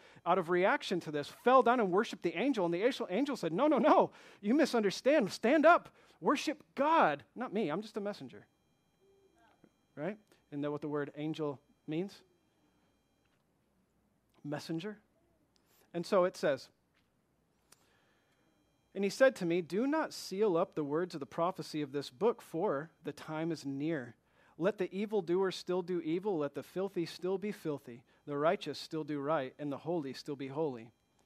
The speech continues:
Verse twelve, look at it. "Behold, I am coming soon,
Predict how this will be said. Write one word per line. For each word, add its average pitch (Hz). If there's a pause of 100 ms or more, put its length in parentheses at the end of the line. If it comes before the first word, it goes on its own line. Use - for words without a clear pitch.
(340)
Verse 165
twelve, 135
look 151
at 151
it. 147 (1700)
"Behold, 175
I 147
am 147
coming 185
soon, 196